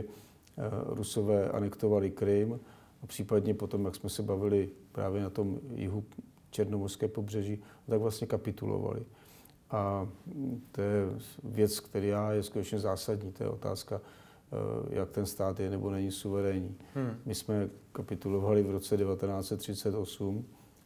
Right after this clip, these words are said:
Speaker 1: Dodneska některé státy, viz Velká Británie, eh, se na to dívá s určitým respektem. A my to má-,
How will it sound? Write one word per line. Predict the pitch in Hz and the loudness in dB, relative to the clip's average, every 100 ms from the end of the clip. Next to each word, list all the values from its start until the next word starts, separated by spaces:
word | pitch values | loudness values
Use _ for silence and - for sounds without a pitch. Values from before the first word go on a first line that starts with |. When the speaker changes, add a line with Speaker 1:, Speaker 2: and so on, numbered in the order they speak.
| - | -8
Speaker 1:
Dodneska | 104 95 95 - 107 98 - - - - | -4 -2 -4 -2 -2 -2 -6 -20 -20 -8
některé | 98 - 101 98 | -8 -4 0 0
státy, | 92 95 92 104 | 0 0 0 -2
viz | 95 98 | -2 -2
Velká | 101 98 - 95 | -2 -4 -2 -2
Británie, | 95 92 101 95 98 98 101 | -2 -2 -2 -2 -2 -2 -4
eh, | 104 - - - - 110 78 55 110 110 - - - 156 - | -8 -18 -20 -20 -6 -2 -2 -2 -4 -8 -10 -14 -16 -16 -12
se | - | -4
na | 101 | -4
to | 92 | -2
dívá | 92 98 95 92 | -2 0 0 0
s | - | -4
určitým | 98 98 98 | -6 -6 -4
respektem. | 95 107 98 95 113 110 135 - - - - - - - | -4 -4 -6 -2 2 2 0 -6 -16 -20 -20 -20 -18 -6
A | 113 | -2
my | 101 98 98 101 | 0 0 0 -2
to | 104 | 0
má-, | 101 | 0